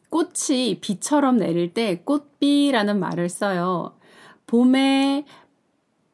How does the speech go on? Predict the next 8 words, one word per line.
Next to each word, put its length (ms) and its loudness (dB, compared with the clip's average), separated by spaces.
벚꽃이 600 0
만개하고 800 2
나서, 420 -4
벚꽃이 400 0
활짝 680 0
다 220 -4
피고 280 -2
나서 500 -2